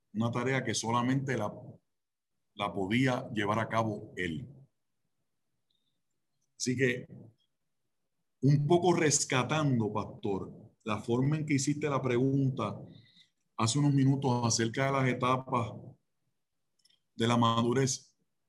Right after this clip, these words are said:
propongo la observa-,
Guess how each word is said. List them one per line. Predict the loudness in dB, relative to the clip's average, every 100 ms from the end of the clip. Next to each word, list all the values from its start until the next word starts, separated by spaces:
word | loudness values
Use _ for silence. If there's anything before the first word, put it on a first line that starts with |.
| _ _ _ _ _ _ _ _ _ _ _ _ 2
propongo | 2 4 4 4 4 0 -2
la | -2 2 2
observa-, | 0 -2 0 0 0 0